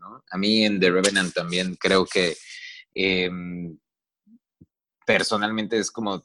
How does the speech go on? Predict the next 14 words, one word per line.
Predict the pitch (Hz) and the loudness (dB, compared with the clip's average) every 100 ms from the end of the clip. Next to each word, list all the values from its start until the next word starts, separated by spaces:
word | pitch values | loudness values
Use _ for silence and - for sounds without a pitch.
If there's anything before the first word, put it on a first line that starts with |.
| 85 - | -10 0
lo | 101 | 2
mismo | 101 117 117 | 2 2 2
que | 104 | 4
dices, | 92 92 87 82 | 2 2 -2 -6
o | |
sea, | 82 92 87 87 | -4 0 0 -2
te | - | 0
hace | 92 104 | 0 -2
sentir | 98 92 95 90 | -10 -6 -4 -4
frío, | - 98 95 107 104 104 101 | -2 2 4 6 6 4 0
te | 101 | -4
hace | 90 95 | -4 -6
sentir | - 82 - 95 | -16 -16 -8 -6
desesperación, | 95 - 95 - 87 - - - 98 98 98 101 107 | -4 -6 -12 -10 -10 -10 -10 -4 -2 0 -2 -4 -8